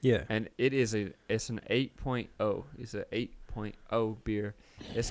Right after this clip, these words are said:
Speaker 2: what it says on the side of this creepy ass monster with a popsicle in its mouth. It says Superfood Smoothie Series Purple Rain. And then it says, "Gushing with acai,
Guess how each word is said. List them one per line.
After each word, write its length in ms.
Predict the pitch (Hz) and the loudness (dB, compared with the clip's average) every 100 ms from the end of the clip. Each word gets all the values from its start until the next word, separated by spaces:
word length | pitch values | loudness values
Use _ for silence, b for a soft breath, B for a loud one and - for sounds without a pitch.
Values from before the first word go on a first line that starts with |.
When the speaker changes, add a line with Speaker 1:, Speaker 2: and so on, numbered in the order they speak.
| - | 0
Speaker 2:
what 160 | 123 | 2
it 80 | 120 | 2
says 260 | - 147 147 | 4 2 4
on 60 | |
the 100 | 127 | 0
side 280 | - 135 131 | 2 4 4
of 60 | 117 | 4
this 200 | 113 - | -2 -2
creepy 520 | - 143 131 - 127 | -4 -2 -2 0 2
ass 180 | 120 123 | 2 0
monster 400 | 120 120 120 117 | -2 -2 -2 -6
with 120 | 110 | -6
a 40 | |
popsicle 480 | - 123 117 - - | -2 0 0 -4 -6
in 80 | 107 | -8
its 140 | - | -8
mouth. 280 | 98 104 120 b b b b | -6 -6 -6 b b b b
It 60 | - | 0
says 180 | 107 101 | 0 2
Superfood 680 | - 135 160 151 135 127 123 | 2 2 2 0 2 2 2
Smoothie 560 | - 123 123 120 113 113 | 0 0 2 4 2 -2
Series 520 | - 117 110 107 104 | 0 4 4 4 0
Purple 420 | - 123 120 117 | 0 0 2 -2
Rain. 520 | 107 113 107 98 101 113 - - - - B B B - | 0 0 0 -2 -8 -14 -20 -20 -10 -8 B B B -4
And 120 | 107 | 0
then 100 | 127 | 0
it 140 | 120 | 0
says, 400 | - 117 107 107 | 0 4 4 2
"Gushing 500 | - 120 127 - 139 | 2 6 6 4 0
with 160 | 117 - - | 0 -2 2
acai, 680 | 113 - 143 117 110 107 | 2 4 4 4 2 -2